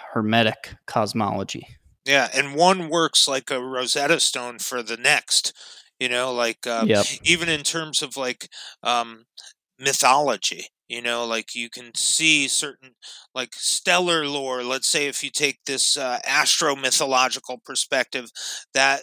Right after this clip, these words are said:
Speaker 2: that feeds into this cosmological thing, which also feeds into tarot imagery, if you know, th-, attr-, you know, certain attributions of the tarot and how they pertain to the, you know, how they are hung on this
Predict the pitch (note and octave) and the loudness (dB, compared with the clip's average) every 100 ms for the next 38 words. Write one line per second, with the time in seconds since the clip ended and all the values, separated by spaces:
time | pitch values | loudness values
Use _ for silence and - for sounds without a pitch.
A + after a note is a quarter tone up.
0 | - C#3 D3 - D3+ C#3+ - D3 C3+ D3 | 0 0 0 0 2 2 2 -2 -2 -4
1 | C3+ C3 - - C#3 C3+ C3 C3+ C#3+ D#3 | 0 0 -2 0 0 2 -2 -2 2 2
2 | D3 D3+ D3 C3 D3 C3+ C3+ - D3+ E3 | 2 -2 -4 -2 -2 -2 -4 -2 -2 0
3 | D#3 C#3+ - D#3 D3 D#3 C#3+ D3 - - | -2 -2 -2 -2 -2 -4 -4 -6 -2 0
4 | D3 D3+ C#3+ C#3 C3+ C3+ B2 C#3 C3 C3 | 2 2 2 2 -2 -2 -4 -2 0 -2
5 | A#2 C#3 C3 B2+ C3 B2 - - - C3+ | -2 -6 -4 -6 -6 -10 -8 -6 -2 2
6 | C#3 - D3 C#3+ C#3+ C3 A#2+ D#3+ D3 D3 | 2 2 -10 -6 -6 -2 2 0 0 -2
7 | C3+ - C#3 B2+ C3+ - C#3+ B2+ C#3 A#2 | 0 -2 -4 -4 -2 0 0 0 -2 -4
8 | C3 - D3 C3+ C3 B2+ B2 A#2 - - | -4 0 2 4 6 6 6 2 -6 -8
9 | - - B2+ C3+ B2+ B2+ - C3+ - C3 | -8 -8 0 0 2 0 0 -4 0 0
10 | B2+ - C3+ A#2+ B2+ - _ - C#3 - | 0 -2 -4 -4 -6 -8 _ -18 -10 -6
11 | C3+ D#3 D3+ D3+ C3 B2+ - D#3+ D3+ C#3 | 0 0 2 0 0 -4 0 0 0 -2
12 | C3 B2+ B2 - | -4 -6 -6 -6